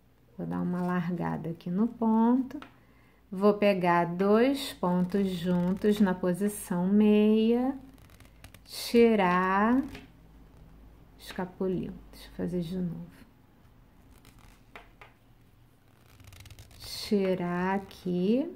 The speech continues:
passei um ponto e tiro os dois. Aí, eu vou fazer agora um miolo diferente,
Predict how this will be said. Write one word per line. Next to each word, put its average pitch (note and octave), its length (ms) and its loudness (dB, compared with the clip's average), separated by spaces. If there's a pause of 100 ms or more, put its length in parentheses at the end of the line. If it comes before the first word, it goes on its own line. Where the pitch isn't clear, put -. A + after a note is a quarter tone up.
passei G#3 380 0
um F#3 100 0
ponto G3+ 580 0
e C4 40 -2
tiro C4 400 -2
os C#4+ 140 -6
dois. E3+ 720 -6 (460)
Aí, G#3 260 8
eu A#3+ 120 8
vou B3+ 180 8
fazer G#3+ 800 6
agora F3+ 840 6 (360)
um A3+ 160 10
miolo A#3 600 12
diferente, A3+ 1080 2